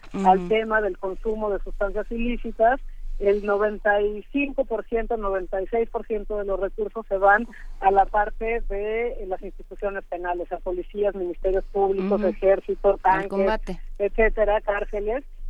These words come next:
Speaker 2: y solamente el cuatro por ciento se va a prevención y tratamiento, y eso es bien preocupante, porque si esto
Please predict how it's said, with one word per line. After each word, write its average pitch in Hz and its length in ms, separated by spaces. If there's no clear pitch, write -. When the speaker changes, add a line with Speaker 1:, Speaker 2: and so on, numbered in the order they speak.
Speaker 2:
y 226 80
solamente 277 560
el 262 100
cuatro 254 260
por 233 140
ciento 247 320
se 214 80
va 226 360
a - 20
prevención 196 500
y 208 80
tratamiento, 208 800
y 240 60
eso 247 160
es 233 60
bien 240 180
preocupante, 233 500
porque 180 280
si 208 120
esto 233 320